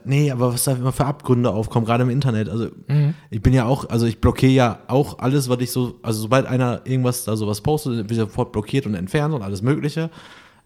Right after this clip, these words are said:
Speaker 1: Aber eigentlich, wenn man so überlegt, auf vielen, äh, Kanälen, also gerade bei Twitter, da, so kommst du ja gar nicht nach mit dem Blockieren, wenn du das wirklich alles so durchziehst. So jeder, der mal so irgendeinen rechten Kommentar geschrieben hat bei Twitter, weg. Einfach weg.
Speaker 2: Okay.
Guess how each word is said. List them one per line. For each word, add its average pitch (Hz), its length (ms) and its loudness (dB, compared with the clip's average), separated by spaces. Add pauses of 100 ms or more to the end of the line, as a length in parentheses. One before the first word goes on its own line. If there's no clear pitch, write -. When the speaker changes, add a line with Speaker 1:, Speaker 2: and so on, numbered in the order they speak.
Speaker 1:
Aber 107 300 -2
eigentlich, 139 320 2
wenn 127 80 0
man 123 120 2
so 117 140 2
überlegt, 120 360 2
auf 120 220 -4
vielen, 135 560 -2
äh, 113 340 -4 (800)
Kanälen, 131 420 0
also 101 140 -6
gerade 139 180 -2
bei 110 100 -4
Twitter, 123 320 -4
da, 98 180 -6
so 98 160 -6
kommst - 240 -6
du 113 60 0
ja - 20 0
gar 101 80 0
nicht 98 160 -2
nach 104 240 -4
mit 90 100 -10
dem 85 340 -10
Blockieren, 95 460 -6
wenn 92 80 -4
du 98 60 -2
das 95 140 -6
wirklich 101 180 -6
alles 92 160 -8
so 95 80 -8
durchziehst. 95 400 -8
So 92 80 -8
jeder, 123 180 0
der 117 100 0
mal 110 120 0
so 104 80 -4
irgendeinen 113 320 -8
rechten 120 240 -4
Kommentar 139 320 -2
geschrieben 127 320 -4
hat 113 80 -8
bei 107 80 -4
Twitter, 117 340 -4
weg. 95 220 -8 (320)
Einfach 120 260 -4
weg. 95 280 -8 (1000)
Speaker 2:
Okay. 147 260 2